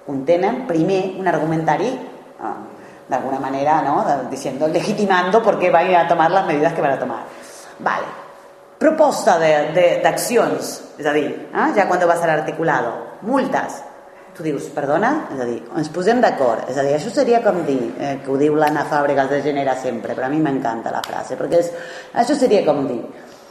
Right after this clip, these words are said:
ah, vamos a luchar contra la violencia de género. Propuestas, multamos a las señoras que gritan después de las diez de la noche. Tu dius, perdone? És a dir, vale?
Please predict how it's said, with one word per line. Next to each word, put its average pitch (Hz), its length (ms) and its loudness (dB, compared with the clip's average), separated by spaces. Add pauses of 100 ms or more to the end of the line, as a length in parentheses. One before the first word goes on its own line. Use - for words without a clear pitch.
(440)
ah, 143 160 0
vamos 151 260 2
a 143 380 0
luchar 143 340 -2
contra 135 240 0
la 131 140 0
violencia 127 340 -4
de - 80 -8
género. 117 380 -6 (180)
Propuestas, 160 800 0
multamos 147 560 -2
a 165 60 -2
las 131 120 -2
señoras 156 380 0
que 127 220 -6
gritan 180 440 2
después 147 380 2
de 156 60 2
las 127 160 0
diez 139 160 2
de 139 100 0
la 120 160 -2
noche. 110 240 -10 (100)
Tu 123 140 -6
dius, 120 140 -6
perdone? 180 560 0 (1000)
És 139 160 -8
a 120 80 -2
dir, 113 160 -6 (760)
vale? 190 280 0